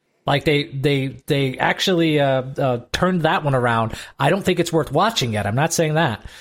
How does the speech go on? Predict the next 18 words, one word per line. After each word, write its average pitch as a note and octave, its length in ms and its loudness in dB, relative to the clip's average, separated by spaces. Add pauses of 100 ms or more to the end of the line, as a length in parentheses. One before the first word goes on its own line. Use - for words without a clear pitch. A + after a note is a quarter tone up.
(240)
but, C3 260 0
uh, C3 160 2
season F#3 380 0
one D#3 240 2
was A2 220 -2
so A#2+ 840 0 (100)
inconsistent C#3 880 -2
and G#2+ 180 -4
just, - 440 -4 (160)
like, G#2+ 240 -6 (640)
uh, B2 140 -4 (180)
costuming F3+ 480 0
was A2+ 160 -2
bad. - 160 -2
Everything A3 300 0
was F#2+ 100 -8
bad. F#2 280 -6 (500)
Um, C#3 400 2